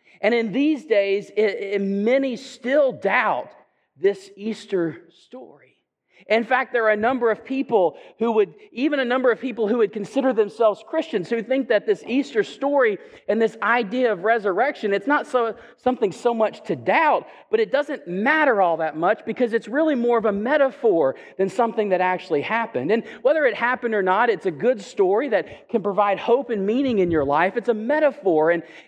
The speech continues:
perhaps for some type of spiritual renewal in your life, or, or hope or rebirth. And, and some, you know, it doesn't really matter if Jesus actually rose from the dead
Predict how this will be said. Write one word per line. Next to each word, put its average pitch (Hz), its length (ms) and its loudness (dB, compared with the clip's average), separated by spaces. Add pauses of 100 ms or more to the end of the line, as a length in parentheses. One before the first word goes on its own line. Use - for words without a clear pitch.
(120)
perhaps 233 480 0
for 214 160 0
some 247 260 -2
type 233 300 0
of 190 100 0
spiritual 269 760 -2 (260)
renewal 196 680 2
in 180 220 -2
your 165 160 2
life, 151 400 0
or, 180 200 2
or 175 200 2
hope 294 440 0
or 170 160 -2
rebirth. 220 680 0 (400)
And, 208 180 0
and 220 240 0
some, 311 460 -2 (200)
you 220 80 -6
know, 233 100 4
it 202 140 -4
doesn't 294 360 -2
really 240 320 0
matter 240 500 2
if 190 200 0
Jesus 233 440 -4
actually 226 460 2
rose 240 420 0
from 226 180 0
the 180 80 2
dead 156 480 2